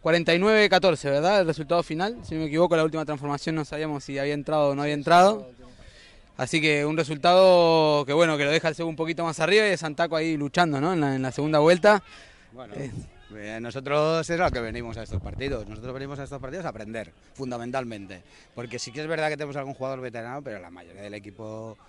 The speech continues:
Speaker 2: es gente muy joven. Incluso hoy había jugadores que es el, su segundo partido, o sea que ceu,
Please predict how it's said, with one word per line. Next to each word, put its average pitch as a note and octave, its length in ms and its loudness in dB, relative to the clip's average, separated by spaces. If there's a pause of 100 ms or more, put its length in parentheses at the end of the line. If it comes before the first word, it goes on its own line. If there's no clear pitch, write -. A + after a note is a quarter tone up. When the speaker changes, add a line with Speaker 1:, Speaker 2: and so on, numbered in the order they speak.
(400)
Speaker 2:
es G#2 100 -14
gente G#2 240 -16
muy G2+ 140 -12
joven. D3 480 -10
Incluso G#2 480 -16
hoy A2 380 -12
había G#2+ 220 -12
jugadores G#2+ 500 -14
que G#2+ 180 -16
es G2 100 -20
el, G#2+ 80 -16
su A2 220 -16
segundo G#2+ 260 -16
partido, C3 480 -10
o D3+ 40 -14
sea A2 180 -16
que F#2+ 240 -20 (640)
ceu, A#2 440 -8